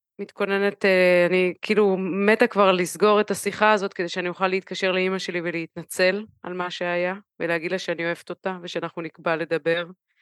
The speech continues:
שאני מתנצלת שעשיתי את זה בדרך שבה עשיתי, ואני מתכוונת לשים לב איפה אני דוקרת, בתנועה שלי, איפה אני דוקרת במקום להיות ישירה ופשוטה ו-straight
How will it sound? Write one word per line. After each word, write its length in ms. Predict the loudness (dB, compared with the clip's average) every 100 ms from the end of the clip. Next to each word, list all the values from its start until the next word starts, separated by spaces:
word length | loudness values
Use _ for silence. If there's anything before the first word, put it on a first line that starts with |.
| -18
שאני 220 | -10 -8
מתנצלת 540 | -8 -10 -8 -6 -6
שעשיתי 420 | -4 -4 -4 -8 -8
את 40 |
זה 80 | -6
בדרך 380 | -4 -2 -2 -4
שבה 320 | -8 -6 -6
עשיתי, 560 | -8 -10 -10 -8 -8 -8 _ _ _ _ _ _ _ _
ואני 360 | -4 -2 -2 -4
מתכוונת 540 | -4 -2 0 2 0
לשים 380 | -4 -4 -2 0
לב 220 | 2 2
איפה 360 | 2 -2 2 2
אני 160 | 2
דוקרת, 880 | -2 -6 -6 0 2 4 2 -2 _ -20 -20 _ _ _ _ _ _ -14
בתנועה 380 | -6 -2 0
שלי, 240 | -2 -2 -2
איפה 240 | -2 -4
אני 160 | -2 -4
דוקרת 600 | -8 -8 0 0 0 -2
במקום 420 | -8 -6 -4 -2
להיות 360 | 0 -2 -2 -4
ישירה 760 | -4 -4 -6 -4 2 2 2 -2 _ _ _ _ _ _ _ -16
ופשוטה 680 | -14 -10 -10 -4 2 2 2 -4 _ _ _ _ _ _ -16
ו-straight 420 | -12 -2 -2